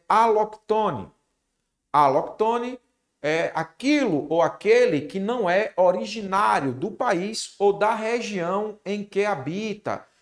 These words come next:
É o antônimo de autoctone. Beleza? Dando essa primeira pincelada, dando essa primeira observação,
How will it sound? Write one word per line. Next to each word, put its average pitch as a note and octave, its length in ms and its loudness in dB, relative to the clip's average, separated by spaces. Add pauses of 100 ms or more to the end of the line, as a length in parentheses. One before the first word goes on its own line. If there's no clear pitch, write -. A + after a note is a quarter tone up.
É A2 140 -2
o C3 180 0
antônimo G#3 840 -2
de F3+ 380 -10
autoctone. E3 1000 -4 (460)
Beleza? A3 800 4 (720)
Dando F#3+ 500 4
essa F3 240 4
primeira E3 540 -4
pincelada, F#3 800 -2
dando E3+ 260 -6
essa E3+ 180 -6
primeira D#3 380 -6
observação, A3 760 -8